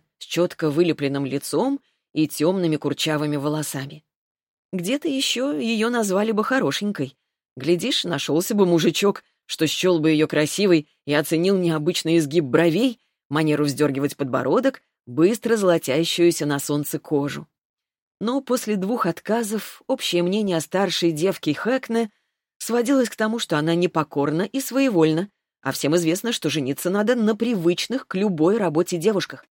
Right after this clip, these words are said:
которые без лишних слов наточат косу, не пикнув, нарожают детишек, и не успеет после родов остыть послед, прямиком пойдут на скотный двор.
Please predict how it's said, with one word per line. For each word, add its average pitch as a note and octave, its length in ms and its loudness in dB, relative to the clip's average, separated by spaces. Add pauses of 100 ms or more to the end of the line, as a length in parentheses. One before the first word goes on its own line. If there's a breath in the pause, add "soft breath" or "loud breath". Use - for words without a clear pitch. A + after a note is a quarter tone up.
(240)
которые D#3+ 360 2
без D#3+ 180 6
лишних D#3+ 460 0
слов D3 320 0
наточат B2+ 440 -4
косу, G#3 640 2
не C4+ 220 2
пикнув, C4+ 500 -2 (300)
нарожают B3 460 2
детишек, B3+ 640 -2 (120)
и A3+ 80 -2
не A#3+ 100 0
успеет A#3 460 0
после D#3 300 0
родов F3 320 2
остыть D3 360 -2
послед, D#3+ 560 -2 (240)
прямиком A#3+ 760 0
пойдут G3 520 2
на E3 140 0
скотный E3 440 0
двор. C#3+ 300 -2